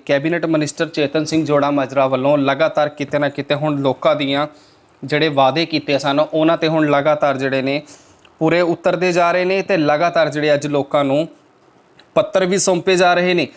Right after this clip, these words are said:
ਗੱਲਬਾਤ ਕਰਦੇ ਹਾਂ ਸਾਰੀ ਮੰਤਰੀ ਸਾਹਿਬ ਦੇ ਨਾਲ। ਮੰਤਰੀ ਸਾਹਿਬ, ਤੁਹਾਡੇ ਵੱਲੋਂ ਕਿੰਨੇ ਕੁ ਜਿਹੜੇ ਅੱਜ ਇਹ ਲੈਟਰ ਵੰਡੇ ਗਏ ਨੇ ਔਰ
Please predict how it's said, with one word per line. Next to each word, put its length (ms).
ਗੱਲਬਾਤ 380
ਕਰਦੇ 320
ਹਾਂ 80
ਸਾਰੀ 400
ਮੰਤਰੀ 300
ਸਾਹਿਬ 260
ਦੇ 60
ਨਾਲ। 180
ਮੰਤਰੀ 260
ਸਾਹਿਬ, 160
ਤੁਹਾਡੇ 280
ਵੱਲੋਂ 240
ਕਿੰਨੇ 380
ਕੁ 140
ਜਿਹੜੇ 280
ਅੱਜ 140
ਇਹ 160
ਲੈਟਰ 340
ਵੰਡੇ 340
ਗਏ 160
ਨੇ 200
ਔਰ 180